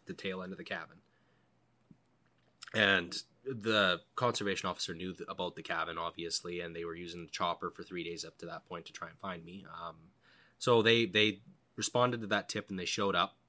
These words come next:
and it was, like, the first place they went that morning right after getting the tip, and I walked out the front door and waved at 'em.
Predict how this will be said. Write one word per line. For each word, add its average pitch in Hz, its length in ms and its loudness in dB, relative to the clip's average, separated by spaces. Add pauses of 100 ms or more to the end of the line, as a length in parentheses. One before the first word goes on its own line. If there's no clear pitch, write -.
(200)
and 95 100 0
it 95 60 2
was, 92 140 -2
like, 92 140 2
the - 80 -14
first - 260 -2
place 98 200 0
they 95 100 -2
went 92 240 -2
that 87 160 -4
morning 85 320 -6
right 87 160 -2
after 87 200 -4
getting 85 260 -6
the - 40 -18
tip, - 320 -4
and 87 320 -4
I 80 160 -10
walked 87 280 -4
out 90 80 -6
the - 80 -20
front 87 160 -6
door 87 100 -6
and 82 80 -6
waved 90 180 -6
at - 100 -18
'em. - 680 -14